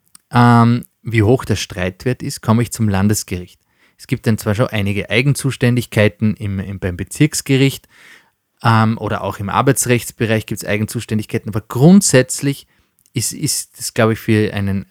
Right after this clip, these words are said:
Laien sich gut zu merken, ab dem Zeitpunkt, wo ich über fünfzehntausend Euro einklage,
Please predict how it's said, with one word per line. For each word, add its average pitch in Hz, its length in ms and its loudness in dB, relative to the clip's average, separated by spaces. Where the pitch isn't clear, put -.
Laien 110 500 -2
sich - 240 -10
gut 156 200 -2
zu 120 100 -4
merken, 107 460 0
ab - 240 2
dem 143 100 -4
Zeitpunkt, 127 340 0
wo 113 60 0
ich 110 200 -6
über 170 200 4
fünfzehntausend 120 760 0
Euro 98 160 -4
einklage, 127 760 0